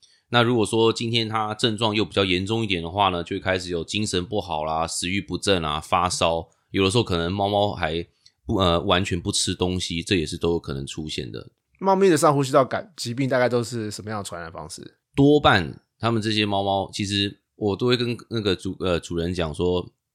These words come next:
Speaker 1: 九成以上的猫，其实他们的这些症状大概都跟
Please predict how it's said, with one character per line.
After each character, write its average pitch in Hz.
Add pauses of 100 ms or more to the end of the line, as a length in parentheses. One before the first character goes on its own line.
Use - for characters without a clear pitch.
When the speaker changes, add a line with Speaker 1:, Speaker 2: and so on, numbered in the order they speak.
Speaker 1:
九 85
成 98
以 101
上 92
的 87
猫， 85
其 82
实 82
他 85
们 90
的 80
这 87
些 85
症 85
状 78
大 90
概 80
都 82
跟 80